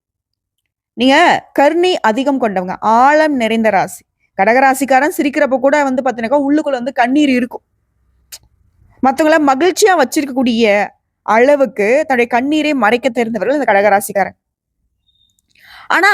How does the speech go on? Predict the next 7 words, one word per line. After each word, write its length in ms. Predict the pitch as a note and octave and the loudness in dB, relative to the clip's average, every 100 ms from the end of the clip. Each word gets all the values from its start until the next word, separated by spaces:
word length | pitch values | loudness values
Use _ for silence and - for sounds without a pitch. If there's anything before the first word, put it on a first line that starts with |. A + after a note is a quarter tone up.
| - | 2
அதுக்காக 480 | C#4+ F4+ F#4 D#4+ E4+ | 0 2 2 2 0
வாழ்க்கை 460 | C4+ C4 E4 - E4+ | 2 2 0 0 0
வந்து 240 | C4+ B3+ | -2 -2
உங்களை 180 | D#4 C4+ | -2 -2
குறைச்சிடாது. 540 | A3+ A#3+ A#3+ C4 G#3+ F#3 _ _ _ _ _ _ _ _ _ _ _ _ - | -2 -4 -4 -4 -6 -6 _ _ _ _ _ _ _ _ _ _ _ _ -8
நீங்க 200 | - D4 E4+ | -2 0 0
புண்ணிய 420 | - F4+ G4+ G#4 | 0 0 2 2